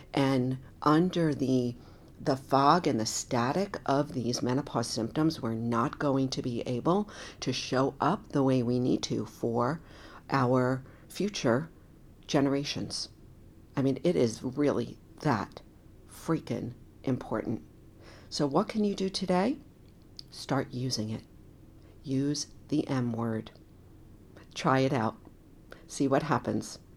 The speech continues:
See if people whisper back at you. See what your, the, the men in your life say. See what your coworkers say. Go ahead.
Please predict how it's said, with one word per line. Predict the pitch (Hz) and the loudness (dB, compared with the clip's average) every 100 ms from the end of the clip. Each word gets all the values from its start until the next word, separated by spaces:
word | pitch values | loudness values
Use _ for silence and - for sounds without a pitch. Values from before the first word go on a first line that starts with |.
| - - | -16 -8
See | - | -4
if | 123 - | -4 -4
people | 139 156 156 | -2 0 2
whisper | 143 - 165 | 0 -2 -2
back | 165 120 - | 0 0 -4
at | - | -8
you. | 117 107 113 - - - - | -8 -8 -10 -16 -20 -16 -10
See | - 127 135 | -4 -2 0
what | 135 - 131 135 139 - | -2 -2 0 0 -2 -6
your, | 147 135 135 131 131 - - - - - - - - - | -6 0 2 2 2 -4 -20 -20 -20 -20 -20 -20 -18 -2
the, | 147 135 - | 2 2 0
the | 151 139 | 2 4
men | 151 139 | 6 4
in | 131 | 2
your | 127 | 0
life | 123 120 117 | 2 0 0
say. | - 120 110 107 - - - - - - | -2 0 -2 -6 -14 -20 -20 -20 -20 -14
See | - 117 | -8 -6
what | - | -6
your | 165 | -6
coworkers | 160 - 170 143 107 - 104 - | -6 -2 -2 -2 -4 -6 -4 -4
say. | 101 104 - - - - - - - - - - - - | -4 -6 -12 -20 -20 -20 -20 -20 -20 -20 -20 -20 -16 -4
Go | 127 156 | -2 -2
ahead. | 180 - 120 95 | -2 -4 -6 -8